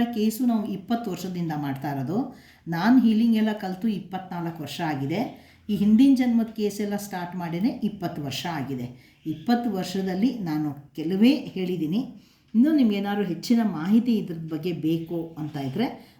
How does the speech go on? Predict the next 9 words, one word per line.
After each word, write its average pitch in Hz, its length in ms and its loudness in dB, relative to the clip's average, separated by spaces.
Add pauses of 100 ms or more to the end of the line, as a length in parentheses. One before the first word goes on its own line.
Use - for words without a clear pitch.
ನನ್ನ 175 160 -4
ಫೋನ್ 208 260 2
ನಂಬರ್ 170 280 -2
ತಗೊಳ್ಳಿ, 147 340 -2 (300)
ಏಟ್ 180 220 -4
ನೈನ್ 233 180 8
ಸೆವೆನ್ 165 520 -2
ಒನ್ 156 320 -4
ಒನ್ 147 240 -4